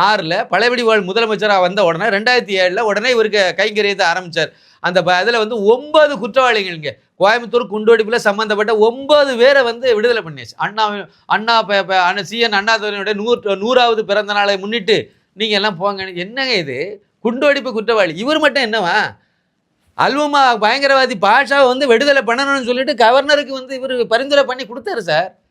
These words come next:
இப்ப இருக்க முதலமைச்சர் மு க ஸ்டாலின் சின்னமேளம் அவர்கள் கொடுத்தார். கவர்னர் வந்து அதை ரிஜெக்ட் பண்ணி நிராகரிச்சிட்டார். அவரு நிராகரிச்சோன்னா நீங்க என்ன நிராகரிக்கிறது, நான் விடுதலை பண்றேன்னு சொல்லிட்டு பறையில கொடுத்துட்டாங்க. ஏன்னா இது மாநில அரசு கட்டுப்பாட்டுல இருக்கு.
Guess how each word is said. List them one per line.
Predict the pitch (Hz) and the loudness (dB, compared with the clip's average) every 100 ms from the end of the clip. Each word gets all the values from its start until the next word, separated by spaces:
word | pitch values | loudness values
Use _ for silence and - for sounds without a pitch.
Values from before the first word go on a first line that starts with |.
| _ - | _ -14
இப்ப | 165 226 | -2 0
இருக்க | 233 220 226 | 2 2 2
முதலமைச்சர் | 254 254 226 233 | 2 2 -2 -4
மு | 208 214 | -2 -2
க | 220 214 | 0 0
ஸ்டாலின் | 208 220 233 208 220 | 2 2 0 -6 -4
சின்னமேளம் | 226 220 220 202 214 | -4 -2 -2 -2 -2
அவர்கள் | 226 254 | 0 -2
கொடுத்தார். | 240 - 254 - _ _ _ _ _ _ _ _ - | -4 -4 -2 -4 _ _ _ _ _ _ _ _ -4
கவர்னர் | 139 180 247 247 262 233 | 0 2 2 2 2 2
வந்து | 233 269 277 | 0 0 0
அதை | 247 226 | 0 -2
ரிஜெக்ட் | 208 226 262 208 | 0 0 -2 -2
பண்ணி | 202 185 202 | -4 0 2
நிராகரிச்சிட்டார். | 262 294 277 220 202 151 - _ _ _ _ _ _ _ _ _ _ _ | 4 4 2 -2 -4 -6 -8 _ _ _ _ _ _ _ _ _ _ _
அவரு | 113 156 269 285 | 0 2 2 0
நிராகரிச்சோன்னா | 233 285 330 320 247 294 | 2 4 4 2 0 -2
நீங்க | 262 220 285 440 285 | -2 -4 -2 0 0
என்ன | 294 | 2
நிராகரிக்கிறது, | 254 285 269 262 240 240 220 | 2 4 2 0 0 2 2
நான் | 196 277 269 | 2 2 0
விடுதலை | 254 294 294 | -2 -2 -2
பண்றேன்னு | 254 254 240 | -2 -2 -2
சொல்லிட்டு | 233 339 | 0 0
பறையில | 240 269 339 330 | 2 2 2 0
கொடுத்துட்டாங்க. | 247 175 143 107 - _ - | -2 -10 -12 -16 -20 _ -8
ஏன்னா | 269 | -4
இது | 277 240 | -2 0
மாநில | 262 302 285 | -2 2 0
அரசு | 240 240 | 0 -6
கட்டுப்பாட்டுல | 240 240 208 196 | -6 -6 -4 -4
இருக்கு. | 175 208 | -6 -8